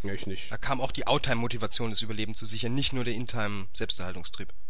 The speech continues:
Speaker 1: Ja, ich hatte meine Charaktere meistens eh so ausgelegt, dass die sowieso immer überleben. Und es hat auch immer funktioniert.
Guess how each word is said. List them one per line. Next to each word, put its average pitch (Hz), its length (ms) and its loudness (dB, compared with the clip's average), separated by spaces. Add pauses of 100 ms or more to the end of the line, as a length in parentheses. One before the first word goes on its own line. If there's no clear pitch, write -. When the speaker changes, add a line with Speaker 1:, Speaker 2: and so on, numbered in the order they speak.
(100)
Speaker 1:
Ja, 117 100 2
ich 113 120 2
hatte 135 140 2
meine 139 160 4
Charaktere 147 360 2
meistens 135 200 4
eh 165 40 4
so 147 180 4
ausgelegt, 127 360 2
dass 123 100 0
die 120 100 0
sowieso 117 320 2
immer 135 160 4
überleben. 110 480 2 (840)
Und 110 360 0 (400)
es - 80 0
hat 123 80 2
auch 120 100 2
immer 131 140 2
funktioniert. 131 580 2